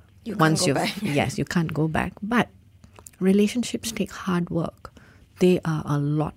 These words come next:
Speaker 2: of hard work. And somewhere along the way, um, the spark diminishes because there are so many other push and pull factors coming in. Um, there's work stress, um,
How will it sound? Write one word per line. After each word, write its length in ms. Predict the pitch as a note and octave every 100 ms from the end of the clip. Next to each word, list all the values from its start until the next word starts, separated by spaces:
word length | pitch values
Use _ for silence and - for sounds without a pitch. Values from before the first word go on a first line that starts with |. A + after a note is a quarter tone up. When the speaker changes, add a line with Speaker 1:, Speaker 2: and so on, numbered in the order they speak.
| _
Speaker 2:
of 200 | C#3 C#3+
hard 240 | C#3+ C#3+
work. 380 | D3+ - - - - - - - -
And 360 | E3+ F3 F#3 - - - - - -
somewhere 380 | - A3+ B3+ B3
along 280 | G3+ G3 G3+
the 100 | E3
way, 480 | E3 E3+ F#3 F#3+ - - - - - - _
um, 480 | C#3+ C#3+ D3 D3 D#3 - G3
the 100 | F3+
spark 380 | - A#3 G#3
diminishes 800 | F3+ D#3 D3 D3 - - D#3+ - - -
because 540 | D3 - E3 A3+ - - - - -
there 180 | F#3+ G3+
are 60 |
so 140 | G3+ A#3+
many 240 | A#3+ A#3
other 200 | F#3 G3
push 280 | - F#3+ -
and 120 | E3 - -
pull 160 | E3+
factors 580 | F3 D3+ G2+ - E3 - - -
coming 340 | D3+ D3+ D3
in. 180 | D3+ E3+ - - - - - - - - -
Um, 500 | - C#3+ C#3+ C#3 C#3 -
there's 200 | C3 C#3+
work 220 | C#3+ C#3
stress, 640 | - C#3 F3 - - - - _ - - -
um, 640 | - C#3+ C#3 C3+ C#3 D3